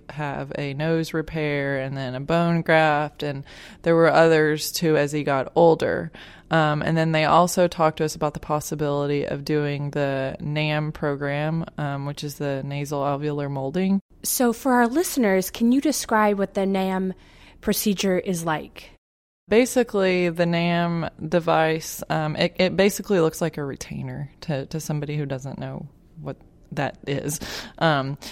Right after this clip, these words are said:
Speaker 1: but for, for Levi, he ended up having, um, I think three different ones, but they all three looked like retainers <laughs> with extra things attached to them. <laughs> Um, so, um,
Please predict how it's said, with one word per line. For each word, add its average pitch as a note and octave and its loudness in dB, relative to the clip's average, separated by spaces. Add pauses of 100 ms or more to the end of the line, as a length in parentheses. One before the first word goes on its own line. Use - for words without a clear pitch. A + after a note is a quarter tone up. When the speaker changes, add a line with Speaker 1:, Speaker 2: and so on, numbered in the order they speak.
(200)
Speaker 1:
but D#3+ 6
for, E3+ 6
for F3 2
Levi, F3+ 6
he E3 0
ended D#3+ 0
up C#3+ 0
having, C3+ -4
um, C3+ -8 (120)
I C3 -8
think D3+ -8
three C#3 -8
different F3+ -6
ones, F3 -2
but E3 -4
they D#3 2
all D#3 8
three E3 0
looked D#3 -4
like D#3+ -2
retainers F3 2 (400)
<laughs> - -10
with D#3+ 6
extra D#3+ 4
things D3+ -2
attached - -4
to - -2
them. F3+ 2 (260)
<laughs> G3+ 6 (580)
Um, D3+ 2
so, D#3+ 6
um, C#3 0